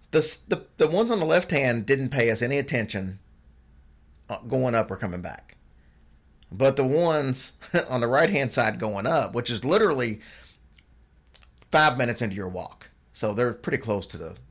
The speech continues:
beginning. As soon as they seen us, there was probably thirty cows, I guess. They all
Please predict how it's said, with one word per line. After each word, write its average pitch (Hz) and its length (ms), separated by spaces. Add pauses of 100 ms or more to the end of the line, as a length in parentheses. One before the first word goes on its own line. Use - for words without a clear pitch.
(180)
beginning. 87 380 (880)
As 147 160
soon 247 160
as 262 100
they 196 160
seen 170 260
us, 104 320
there 131 140
was 135 120
probably 120 800
thirty 123 400
cows, 135 440
I 143 60
guess. 147 440 (680)
They 131 200
all 175 640